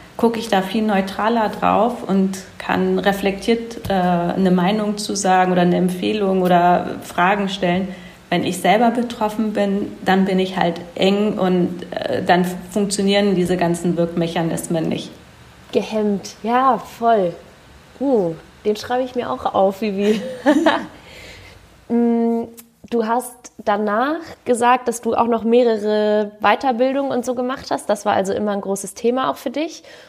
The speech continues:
Speaker 2: Und du bist aber auch in die Selbstständigkeit gegangen. Finde ich mega interessant. Ich selber bin jetzt auch seit, äh, geraumer Zeit selbstständig und da,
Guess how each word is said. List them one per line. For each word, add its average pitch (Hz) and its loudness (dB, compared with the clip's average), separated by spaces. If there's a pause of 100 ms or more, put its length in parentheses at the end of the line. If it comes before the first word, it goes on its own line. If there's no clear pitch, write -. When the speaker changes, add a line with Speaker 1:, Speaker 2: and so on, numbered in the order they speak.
(120)
Speaker 2:
Und 208 -4
du 208 -2
bist 254 0
aber 226 0
auch - 0
in - -2
die 220 0
Selbstständigkeit 190 0
gegangen. 170 -2 (520)
Finde 226 2
ich 226 -4
mega 247 4
interessant. 240 -2
Ich 208 -6
selber 247 2
bin 220 -2
jetzt 214 -4
auch 247 2
seit, 240 -2
äh, 240 0
geraumer 233 -2
Zeit 220 -2
selbstständig 226 0
und 214 -2
da, 208 2